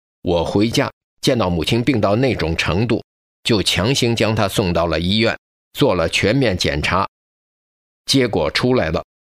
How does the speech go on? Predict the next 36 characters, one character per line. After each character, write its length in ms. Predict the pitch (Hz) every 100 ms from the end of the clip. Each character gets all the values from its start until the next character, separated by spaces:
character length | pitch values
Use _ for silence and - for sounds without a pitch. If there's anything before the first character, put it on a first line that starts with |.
| _ _ _ -
是 200 | - 135
骨 200 | - 90
结 200 | - 127
核 320 | 127 92 104 - _ _ -
和 180 | - 117
腰 240 | 127 127
椎 180 | 131 131
第 220 | 117 127
四、 240 | - 120
第 160 | 90 135
五 180 | 87 78
节 220 | - 117
完 260 | 104 104 127
全 220 | 120 110
坏 220 | 123 85
死。 360 | - 80 71 - _ _ _ _ _ _ _ _ _
医 220 | - 120
院 200 | 123 101
不 200 | - 104
愿 200 | 123 95
给 200 | 82 78
治， 240 | 78 117 - _ _ _ _ _
原 220 | 113 101
因 160 | 117 127
是 240 | - 80 - _
七 220 | - - 135
十 120 | 101
多 220 | 104 110
岁 240 | - 98
了， 100 | 78 - _ _ _ _ _
大 180 | - 95
手 220 | 85 76
术 180 | 71 110 -
有 140 | 85
危 220 | 82 120
险， 320 | 127 - 73